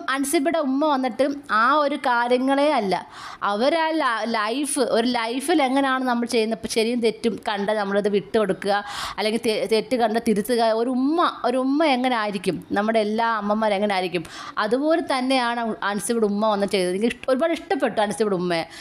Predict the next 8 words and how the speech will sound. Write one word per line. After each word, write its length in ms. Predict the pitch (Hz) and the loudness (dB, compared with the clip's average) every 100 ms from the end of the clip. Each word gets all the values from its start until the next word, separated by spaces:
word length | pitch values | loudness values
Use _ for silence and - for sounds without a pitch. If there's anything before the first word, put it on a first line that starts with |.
| - - 302 | -18 -6 -2
ഭയങ്കര 340 | 370 403 403 311 | 0 2 2 2
പോസിറ്റീവായിട്ട് 440 | 285 262 269 233 214 | 0 2 0 2 0
തോന്നി. 220 | 185 175 220 | 2 0 0
എനിക്ക് 240 | 262 320 302 - 226 | 0 2 2 0 -4
അൻസിബയെ 400 | 233 302 262 320 | 0 0 2 2
കണക്കേ 360 | 285 277 269 339 302 | 2 -2 0 0 2
അല്ലെന്ന് 260 | 247 226 202 | 2 0 0
തോന്നിപ്പോയി. 380 | 185 165 175 | 0 0 0